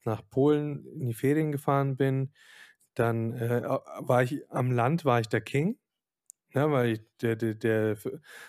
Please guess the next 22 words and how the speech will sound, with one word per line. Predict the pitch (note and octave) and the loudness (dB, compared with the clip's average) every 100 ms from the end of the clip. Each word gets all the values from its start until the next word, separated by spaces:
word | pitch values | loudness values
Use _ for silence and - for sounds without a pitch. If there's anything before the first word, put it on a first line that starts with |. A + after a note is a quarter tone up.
| - | -4
reiche, | A2+ A#2+ B2 D#3+ | 0 0 -2 0
verwöhnte, | C3 A2+ B2+ C3+ C3 A2+ | 0 2 0 2 0 2
äh, | C3+ B2 A#2 A2+ | 2 2 2 0
deutsche | A#2 A#2+ A#2+ - A#2+ A2+ A2 | 0 2 2 2 2 4 2
Hurensohn, | - - C#3+ E3 D#3 D#3+ F3+ F3+ - - - - | -2 0 2 2 2 4 2 0 -8 -20 -14 -2
der, | B2+ A#2+ B2 | 2 4 4
der | A2+ A#2+ A#2 | 2 2 0
mit | A#2 | 0
seiner | A#2+ A#2 A2+ | 0 2 2
Baggy | A2+ B2 C#3+ D#3 D3 | 2 2 0 0 0
und | B2 A2+ | 0 0
seiner, | A#2 A2+ A2+ A2 A2+ | 0 2 2 0 -2
äh, | A#2 A2+ A2+ | -2 0 0
seinen, | A2+ A2 A2 A2 | 0 0 -2 -2
seinen, | A2 A2 G#2+ G#2+ A2 A#2 _ - - _ | -2 -2 -2 -4 -6 -8 _ -20 -20 _
äh, | B2 A2 A2 A2 A2 | -2 0 0 0 -2
Sony, | G#2+ - B2+ B2 A#2 A2+ | -2 -2 0 0 0 -2
äh, | C3 A#2 A2+ A2+ | 0 2 2 0
s-, | A2 - | -2 -8
C-D-Player | D3 - - B2 D3 D#3+ _ - C#3+ D3 D3 | -12 -12 -8 -4 -4 -6 _ -2 2 2 0
kommt | - D3+ E3+ - | -2 0 0 0
oder | A#2+ A#2 A2+ | 0 2 0